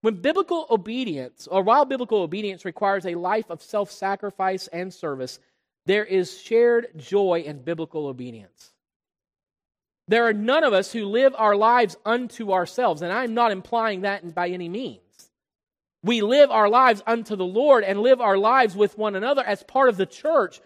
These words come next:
of the Lord Jesus. There is not only great joy for us as we live in obedience to the Lord, but there is great joy as we minister to others who also walk in truth.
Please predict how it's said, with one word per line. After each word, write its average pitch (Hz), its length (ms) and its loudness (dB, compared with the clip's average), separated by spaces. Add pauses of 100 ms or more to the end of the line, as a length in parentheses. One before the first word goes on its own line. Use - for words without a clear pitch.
(260)
of 240 120 2
the 240 100 -2
Lord 247 200 -4
Jesus. 214 680 -10 (1160)
There 285 160 2
is 240 140 -4
not 311 240 4
only 311 240 0
great 247 280 0
joy 240 360 -2
for 240 160 0
us 214 120 0
as 233 160 -6
we 226 140 -6
live 262 160 -2
in 247 60 -4
obedience 240 640 -4
to 208 120 -4
the 170 120 -4
Lord, 160 300 0 (280)
but 269 100 8
there 302 140 -2
is 247 140 -8
great 285 260 2
joy 302 240 -2
as 285 100 -2
we 294 120 -2
minister 311 460 -4
to - 220 -14
others 330 360 2
who 311 160 -8
also 320 320 -2
walk 254 320 -6
in 302 120 -10
truth. 349 540 -2